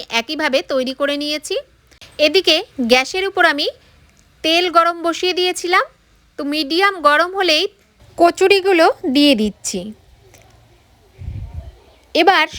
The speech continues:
হাতে সময় নিয়ে গ্যাসের ফ্লেমটা লো রেখে উল্টে পাল্টে ভেজে নিতে হবে। বন্ধুরা, প্রতিদিনের মতো আশা করছি এই রেসিপিটাও তোমাদের ভীষণই ভালো লাগবে। ভালো লাগলে লাইক, কমেন্ট, শেয়ার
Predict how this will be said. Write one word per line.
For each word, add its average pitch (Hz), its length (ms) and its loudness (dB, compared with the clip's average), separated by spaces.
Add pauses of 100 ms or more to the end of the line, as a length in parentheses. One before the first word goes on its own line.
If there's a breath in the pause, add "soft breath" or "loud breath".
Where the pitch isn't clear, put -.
(100)
হাতে 294 280 0 (120)
সময় 320 380 0
নিয়ে 330 160 -2 (100)
গ্যাসের 285 360 -2
ফ্লেমটা 320 340 -2 (120)
লো 285 100 -2 (140)
রেখে 320 280 -4 (680 soft breath)
উল্টে 330 400 0
পাল্টে 339 280 2 (120)
ভেজে 262 320 0
নিতে 233 240 -4
হবে। 180 240 -2 (1500 soft breath)
বন্ধুরা, 330 400 2 (160)
প্রতিদিনের 381 600 2
মতো 392 160 0 (140)
আশা 370 220 0
করছি 370 240 -2 (160)
এই 311 160 2
রেসিপিটাও 339 560 -2
তোমাদের 339 380 -2
ভীষণই 311 340 -4 (100)
ভালো 254 180 2 (100)
লাগবে। 285 280 0 (200)
ভালো 269 200 0 (100)
লাগলে 320 240 0 (200)
লাইক, 254 280 0 (220)
কমেন্ট, 262 340 0 (100)
শেয়ার 269 220 2